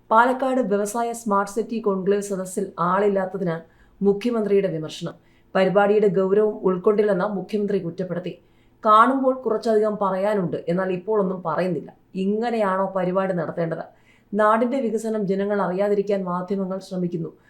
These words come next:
സർക്കാർ ചെയ്യുന്ന നല്ല കാര്യങ്ങൾ ഇകഴ്ത്തി കാട്ടുന്നു. വ്യവസായ മേഖലയിലെ നേട്ടങ്ങൾ എണ്ണി എണ്ണി പറഞ്ഞ ശേഷമായിരുന്നു മാധ്യമ വിമർശനം.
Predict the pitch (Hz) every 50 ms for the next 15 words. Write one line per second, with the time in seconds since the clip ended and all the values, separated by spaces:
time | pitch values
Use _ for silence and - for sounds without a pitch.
0 | _ _ _ - - 214 202 202 196 - 233 233 233 226 233 208 202 196 208 220
1 | 208 196 185 185 196 208 214 208 202 196 190 190 185 196 196 190 175 165 190 190
2 | 190 208 190 165 156 143 127 139 131 127 - - _ _ _ _ _ _ - 165
3 | 180 180 180 196 220 214 220 214 214 208 202 202 202 208 202 196 208 196 190 185
4 | 185 - 196 196 202 196 196 - 180 180 185 190 214 208 208 208 208 208 196 190
5 | 180 196 190 - 196 185 180 175 214 202 196 196 190 190 180 202 196 180 175 175
6 | 185 190 - 214 196 202 180 160 156 160 156 - 185 165 156 -